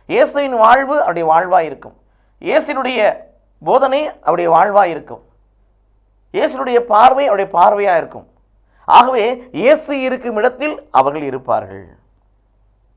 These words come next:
இவ்விதமாய் வாழுகின்றபடினாலே அவர்கள் ஒரு முழுமையான ஊழியத்தை இந்த உலகில் செய்ய முடியும்.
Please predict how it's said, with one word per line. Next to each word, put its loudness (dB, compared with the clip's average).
இவ்விதமாய் 0
வாழுகின்றபடினாலே -2
அவர்கள் -6
ஒரு -12
முழுமையான -8
ஊழியத்தை -12
இந்த -14
உலகில் -8
செய்ய -16
முடியும். -20